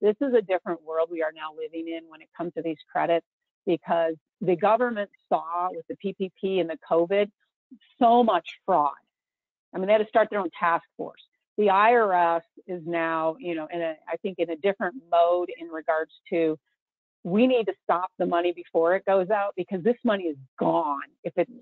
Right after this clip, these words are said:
if it's, if there's fraud involved versus legitimate credits and legitimate employers are using the money properly. But if there's fraud, you know, it's the,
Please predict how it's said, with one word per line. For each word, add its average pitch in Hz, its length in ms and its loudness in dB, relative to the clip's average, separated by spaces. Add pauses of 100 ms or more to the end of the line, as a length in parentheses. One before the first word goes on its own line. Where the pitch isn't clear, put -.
if 190 120 -4
it's, 190 180 -2
if - 140 -20
there's 175 160 0 (140)
fraud 208 260 4
involved 160 400 -6 (100)
versus 180 380 -8
legitimate 180 840 -2
credits - 460 -6
and 165 140 -4
legitimate 185 400 -6
employers 170 440 0
are 156 60 -10
using 175 380 -8
the 160 60 -6
money 160 220 -6
properly. 156 540 -4 (380)
But 190 100 2
if 202 120 0
there's 285 280 2
fraud, 170 420 2 (360)
you 208 260 -6
know, 170 180 -2 (160)
it's - 200 0 (280)
the, 233 100 2